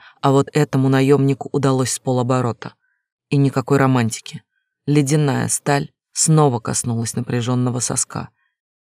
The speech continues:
И я не выдержала. Тихо застонала. Он сильнее прижал меня к перилам и вдруг резко развернул спиной к себе. Я невольно наклонилась вниз,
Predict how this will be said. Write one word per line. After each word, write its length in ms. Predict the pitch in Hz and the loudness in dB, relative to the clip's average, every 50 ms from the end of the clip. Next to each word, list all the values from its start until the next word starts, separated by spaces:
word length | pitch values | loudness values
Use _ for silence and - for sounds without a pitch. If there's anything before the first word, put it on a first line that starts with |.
| _ _ | _ _
И 80 | - 139 | -2 0
я 160 | 131 131 131 | 0 2 2
не 120 | 131 139 | 2 2
выдержала. 600 | 135 139 139 123 127 113 110 110 107 90 - - _ _ _ _ _ _ _ _ _ _ | 2 2 0 0 0 -2 -4 -4 -6 -8 -10 -12 _ _ _ _ _ _ _ _ _ _
Тихо 240 | - - 135 - - | -10 -10 -8 -6 -4
застонала. 680 | 120 120 123 - - 139 135 127 120 113 110 - 113 - _ _ _ _ _ _ _ _ _ _ _ _ _ _ _ | -4 -4 -4 -4 -2 -2 -2 0 -2 -4 -6 -8 -10 -14 _ _ _ _ _ _ _ _ _ _ _ _ _ _ _
Он 180 | - - 139 139 | -4 -2 0 0
сильнее 440 | - - 156 151 151 156 151 135 120 | 0 0 0 2 2 2 2 2 2
прижал 400 | - 135 131 123 127 135 127 123 | 0 -2 -2 0 0 0 0 0
меня 220 | 123 123 120 117 | 0 0 -2 -2
к 60 | - | -2
перилам 500 | - 143 139 143 151 147 131 117 - - _ _ _ _ _ _ _ _ - | 0 0 2 2 2 2 0 -2 -4 -8 _ _ _ _ _ _ _ _ -4
и 80 | 160 | -2
вдруг 360 | 143 131 127 151 143 - - 139 | -2 -2 -2 -4 -4 -4 0 0
резко 380 | 143 139 - - - 123 - _ _ _ _ - | 0 0 0 -2 -6 -10 -18 _ _ _ _ -6
развернул 640 | - 147 143 120 127 127 139 123 127 131 123 120 | -2 0 0 0 2 0 0 0 0 -2 -2 -4
спиной 360 | - - - 131 120 117 113 | -4 -6 -6 -4 -4 -4 -4
к 80 | 110 - | -4 -6
себе. 360 | - 135 117 117 104 - - _ _ _ _ _ _ _ _ _ _ _ _ _ _ _ - | -6 -6 -6 -6 -8 -10 -12 _ _ _ _ _ _ _ _ _ _ _ _ _ _ _ -4
Я 140 | 143 156 160 | 0 2 4
невольно 440 | 156 165 170 160 165 170 165 165 165 | 4 4 4 4 4 4 4 6 4
наклонилась 680 | 165 165 - - 160 165 160 160 160 160 156 - - 156 | 4 2 2 2 2 2 4 4 2 2 0 -2 -2 0
вниз, 460 | 160 165 156 143 117 - - - | 2 2 2 2 -2 -4 -10 -16